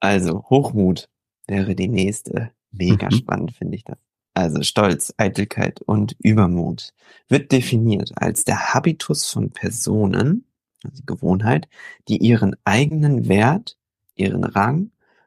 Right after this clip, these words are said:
Speaker 1: oder ihre Fähigkeiten unrealistisch hoch einschätzen.
Speaker 2: Mhm.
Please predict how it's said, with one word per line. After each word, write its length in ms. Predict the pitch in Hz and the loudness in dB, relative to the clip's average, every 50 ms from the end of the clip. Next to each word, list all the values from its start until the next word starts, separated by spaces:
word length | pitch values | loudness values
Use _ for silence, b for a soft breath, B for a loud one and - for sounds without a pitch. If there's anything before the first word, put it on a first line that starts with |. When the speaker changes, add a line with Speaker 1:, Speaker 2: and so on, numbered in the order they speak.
| _ _ _ | _ _ _
Speaker 1:
oder 240 | 120 131 135 131 117 | 0 0 2 2 2
ihre 280 | - 113 107 - 101 | 2 0 0 -2 -4
Fähigkeiten 880 | - - - 113 123 131 131 - - - 120 117 120 - 107 - - _ _ | -6 -2 0 0 2 2 0 -4 -6 -4 -2 -2 -2 -2 -4 -6 -6 _ _
unrealistisch 1120 | _ - 131 151 147 139 127 107 110 110 110 107 101 104 104 - - - 104 101 - - - - | _ 2 4 4 4 4 4 4 2 2 2 2 2 0 0 -2 -2 0 0 0 0 -2 -4 0
hoch 380 | - 98 95 92 - - _ _ _ _ | 0 0 0 0 -4 -8 _ _ _ _
einschätzen. 800 | - 90 92 90 - - - - - - - - - - 104 _ _ _ _ _ _ _ | -8 -8 -6 -6 -8 -10 -10 -12 -10 -8 -10 -10 -10 -14 -18 _ _ _ _ _ _ _
Speaker 2:
Mhm. 380 | 120 107 98 107 110 123 - | 2 4 4 4 2 2 0